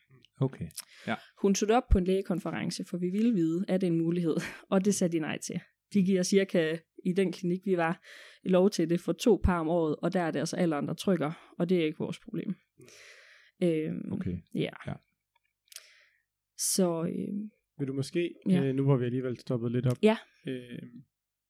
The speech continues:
Speaker 3: sige noget om, du nævnte det lidt på et tidspunkt, I bad til Gud, øh, også som en del af jeres overvejelser.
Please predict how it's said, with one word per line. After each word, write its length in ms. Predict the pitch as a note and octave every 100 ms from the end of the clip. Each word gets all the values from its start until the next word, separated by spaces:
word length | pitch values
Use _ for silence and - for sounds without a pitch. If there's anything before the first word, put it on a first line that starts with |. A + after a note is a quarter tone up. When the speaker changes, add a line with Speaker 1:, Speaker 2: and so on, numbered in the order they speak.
| _ _ _
Speaker 3:
sige 320 | - - D#3+
noget 340 | D#3+ C#3 C#3+ C3+
om, 200 | B2+ -
du 100 | B2
nævnte 300 | C3 D3 D3+
det 80 | B2+
lidt 200 | C3+ -
på 80 |
et 60 | B2+
tidspunkt, 420 | - C3 D3 B2+
I 40 | A#2+
bad 240 | C3+ C3+
til 180 | - B2+
Gud, 340 | - B2+ D3 - _ _ _ -
øh, 460 | A#2+ A2+ G#2 - - _ _ _ _ _ -
også 200 | C3 -
som 160 | B2 A#2
en 100 | A#2
del 200 | B2 A2+
af 40 |
jeres 180 | A2 -
overvejelser. 640 | - B2 A#2 A2 - C#3+